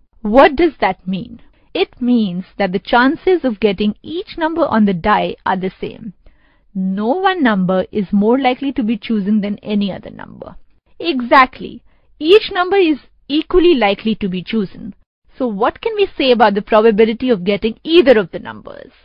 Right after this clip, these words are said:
As each number is equally likely to be chosen, the possibility of getting either of one, two, three, four, five, or six is equal. So each has one-sixth probability.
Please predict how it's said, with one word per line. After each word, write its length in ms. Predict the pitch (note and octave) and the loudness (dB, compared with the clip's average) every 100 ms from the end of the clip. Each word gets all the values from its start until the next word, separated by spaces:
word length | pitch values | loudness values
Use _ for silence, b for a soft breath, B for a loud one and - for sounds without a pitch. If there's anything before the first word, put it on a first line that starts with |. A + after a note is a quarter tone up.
| _ _ _ _ - | _ _ _ _ -4
As 200 | B3 A#3+ - | 0 0 -2
each 280 | D4+ F#4+ - | -6 -4 -4
number 340 | G#4+ F4 A3 A3 | -6 -2 0 0
is 140 | G3+ G3+ | 0 -4
equally 460 | - A3+ - C4+ C#4+ | -4 -6 -2 0 0
likely 440 | F3+ F3 - D4+ | -2 -6 -4 -4
to 100 | E4 | -2
be 160 | G#3 E3+ | -4 -6
chosen, 480 | - F#3 - F#3+ A3 b b b b | -8 -10 -10 -14 -16 b b b b
the 100 | G3 | -12
possibility 680 | F#3 B3 D4+ F#4 G4 G4 F#4 | -6 -6 -4 -2 -2 0 0
of 140 | C#4 | 0
getting 340 | G3 G#3+ G3+ - | -2 -4 -6 -8
either 360 | A3 A3+ A3 - | -2 2 2 2
of 160 | F#3 - G3+ | -4 -6 -6
one, 340 | F3+ F3+ A#3 - _ _ _ | -4 -4 -6 -10 _ _ _
two, 320 | C#4+ D4+ E4 - - - | -2 0 0 -4 -20 -14
three, 420 | - C#4+ D4 D#4+ _ _ - | -4 -2 -2 -6 _ _ -4
four, 280 | D4 D#4+ E4+ - - | -2 -2 -4 -12 2
five, 320 | A3 G#3+ A3 | 4 4 2
or 140 | G3+ G#3 - | -2 -6 -4
six 240 | A#3 G3 - | -6 -6 -6
is 200 | G#3+ G3+ | -6 -6
equal. 400 | G#3 G#3 - F#3+ - _ _ _ _ _ - | -8 -12 -12 -16 -16 _ _ _ _ _ -12
So 120 | D4 - | -12 -12
each 460 | D4+ G#4 D#4+ - - - | -8 -4 -4 -4 -14 -8
has 340 | - G3+ F#3+ G3+ - | -2 0 0 -4 -10
one-sixth 960 | G#3+ F#3 A#3 B3 C4+ - A3 - - - | -6 2 4 4 0 0 -2 -2 -14 -4
probability. 760 | A3 G3+ F#3+ - - A#2 - | -2 -2 -4 -8 -12 -18 -20